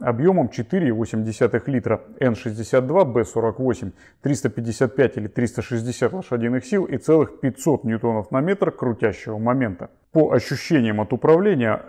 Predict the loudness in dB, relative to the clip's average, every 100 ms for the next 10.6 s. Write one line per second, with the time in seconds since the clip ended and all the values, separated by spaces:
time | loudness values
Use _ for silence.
0 | -10 -10 -2 4 4 4 -2 -2 -2 -2
1 | 0 -2 0 0 0 2 2 2 2 2
2 | 2 2 4 4 4 2 -2 -2 -4 -4
3 | -14 _ 0 4 4 4 2 0 -2 0
4 | 2 2 0 -2 0 -2 -2 0 2 4
5 | 0 -4 _ _ 0 0 0 0 2 2
6 | 2 0 0 4 4 6 4 4 2 0
7 | 0 -2 -2 -2 -2 -2 -4 -6 -6 -6
8 | -4 -4 -2 4 4 6 6 4 0 -4
9 | 0 2 2 0 -4 -4 -2 0 0 0
10 | -2 2 2 2 0